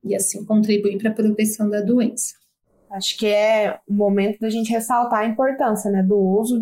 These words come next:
Speaker 2: de, de uma alimentação correta, né, do alimento coadjuvante correto.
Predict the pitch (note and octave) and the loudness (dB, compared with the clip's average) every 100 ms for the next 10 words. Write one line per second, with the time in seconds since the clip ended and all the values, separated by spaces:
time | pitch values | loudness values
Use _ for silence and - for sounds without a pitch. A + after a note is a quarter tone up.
0 | G#3 G3 G#3+ - F#3 F3 G#3 A3 G#3+ A3 | 0 0 0 0 0 0 2 2 2 2
1 | G#3+ A3 G#3 - G#3+ A3 C4 C4 G3+ E3+ | 0 0 -2 -2 -2 0 0 0 0 0
2 | F#3 F3+ G3 G3 F#3+ G3 A#3 B3 - A#3 | -2 0 2 2 2 2 0 -2 -2 -2
3 | G#3+ G3+ G#3 G3+ - A#3+ B3+ F#3 - | 0 0 0 -2 -2 0 2 2 -2